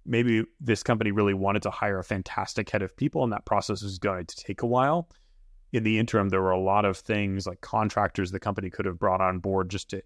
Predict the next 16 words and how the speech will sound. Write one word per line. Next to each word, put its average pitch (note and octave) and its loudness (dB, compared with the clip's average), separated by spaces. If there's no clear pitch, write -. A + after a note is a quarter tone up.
ease A#2 -2
the G2+ -8
pain G2 0
instead A2 2
of G#2+ 4
having F#2+ 2
the F#2 -4
C A2 -4
E F#2 -4
O F2+ -2
retain G2 2
all F#2 2
of F2+ -6
these F2+ -8
responsibilities F#2+ -4
themselves. - -12